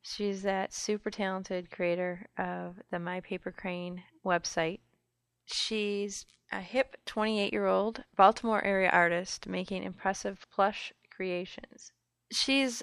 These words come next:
a mother and maker who creates whatever she wants out of fabric,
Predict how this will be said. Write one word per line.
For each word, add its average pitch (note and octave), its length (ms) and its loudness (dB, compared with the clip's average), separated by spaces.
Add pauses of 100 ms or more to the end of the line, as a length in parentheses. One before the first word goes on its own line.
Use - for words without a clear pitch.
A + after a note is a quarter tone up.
a A3+ 80 4
mother G#3 480 8
and G3 220 -2
maker E3+ 580 0
who F#3+ 80 -6
creates F#3 400 0
whatever F3+ 220 4
she - 160 -4
wants - 320 -2
out E3+ 80 4
of E3+ 80 -4
fabric, - 580 2